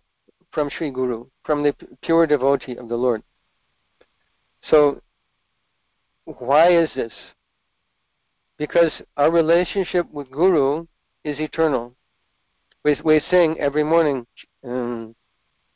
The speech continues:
"Chakshudhan diloje janme janme Prabhu se," that you're my Prabhu, you're my Lord, janme janme, birth after birth. When we enter the kingdom of God, when that blessed day comes,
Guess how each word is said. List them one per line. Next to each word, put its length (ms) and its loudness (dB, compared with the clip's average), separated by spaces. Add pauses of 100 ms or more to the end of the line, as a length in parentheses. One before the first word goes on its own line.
(840)
"Chakshudhan 840 2
diloje 680 0
janme 560 -2
janme 480 -2 (160)
Prabhu 400 -4
se," 220 -14 (320)
that 140 -2
you're 140 2
my 200 4
Prabhu, 480 0
you're 120 -2
my 180 2
Lord, 480 0 (520)
janme 440 2
janme, 420 0
birth 320 0
after 300 -2
birth. 360 0 (840)
When 120 -4
we 140 0
enter 320 -2
the 120 0
kingdom 400 -2
of 140 0
God, 280 2
when 160 -4
that 200 0
blessed 440 -2
day 220 0
comes, 480 -2